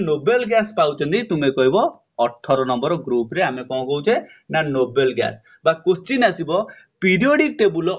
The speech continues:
ଅଠର ନମ୍ବର ଗ୍ରୁପକୁ ଆପଣ କଣ କହିବେ ନା ନୋବେଲ ଗ୍ୟାସ କହିବେ। ଆଉ ମଧ୍ୟ କଣ କହିପାରିବେ ନା ଜିରୋ ଗ୍ୟାସ ମଧ୍ୟ କହିପାରିବେ। କମ୍ପ୍ଲିଟ୍ ହେଇଗଲା।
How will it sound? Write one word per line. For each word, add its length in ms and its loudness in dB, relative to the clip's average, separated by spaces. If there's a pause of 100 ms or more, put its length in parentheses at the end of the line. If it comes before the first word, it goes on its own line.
(200)
ଅଠର 380 -2
ନମ୍ବର 320 2
ଗ୍ରୁପକୁ 460 2 (140)
ଆପଣ 280 -2
କଣ 260 0 (120)
କହିବେ 240 4 (340)
ନା 100 2 (180)
ନୋବେଲ 340 0 (100)
ଗ୍ୟାସ 220 0
କହିବେ। 320 4 (300)
ଆଉ 180 2
ମଧ୍ୟ 280 -4
କଣ 240 -2
କହିପାରିବେ 380 2 (220)
ନା 140 0 (180)
ଜିରୋ 240 4
ଗ୍ୟାସ 280 -2
ମଧ୍ୟ 180 -6 (120)
କହିପାରିବେ। 420 -2 (260)
କମ୍ପ୍ଲିଟ୍ 420 0
ହେଇଗଲା। 260 0